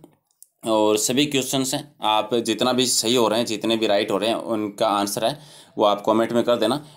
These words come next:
और सबकी पीडीएफ़, पीडीएफ़ जरूरी नहीं है कि आज जो टेस्ट हुआ है उसी की पीडीएफ़, अगर आप नए हो, आपने पहले वाले लेसन नहीं देखे हैं, पहले वाले अगर आपको पीडीएफ़ चाहिए तो Telegram पे आप सर्च कर लीजिए प्रहलाद सारन सर,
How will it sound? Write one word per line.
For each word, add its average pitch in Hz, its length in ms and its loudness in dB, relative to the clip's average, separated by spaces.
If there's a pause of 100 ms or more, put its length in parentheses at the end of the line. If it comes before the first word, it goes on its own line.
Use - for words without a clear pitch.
(140)
और 139 100 2
सबकी 156 360 0
पीडीएफ़, 113 460 2 (400)
पीडीएफ़ 151 280 2
जरूरी 143 260 2
नहीं 165 140 4
है 170 60 2
कि 170 100 0
आज 120 220 2
जो 139 160 0
टेस्ट 135 260 -4
हुआ 127 80 4
है 123 60 4
उसी 123 180 -2
की 127 120 -2
पीडीएफ़, 123 340 -2
अगर 117 180 0
आप 113 240 0
नए 110 260 0
हो, 104 200 -2
आपने 104 280 0
पहले 101 280 0
वाले 104 180 2
लेसन 104 280 -2
नहीं 104 200 -2
देखे 98 260 -4
हैं, 98 120 -6
पहले 98 220 -2
वाले 101 240 0
अगर 101 140 -2
आपको 98 200 -4
पीडीएफ़ 101 380 -2
चाहिए 101 320 -4 (400)
तो 127 80 2 (140)
Telegram 143 540 0
पे 147 100 2
आप 127 180 0
सर्च 120 260 -2
कर 107 140 -2
लीजिए 98 280 0
प्रहलाद 104 380 -2
सारन 101 340 -2
सर, 107 220 -4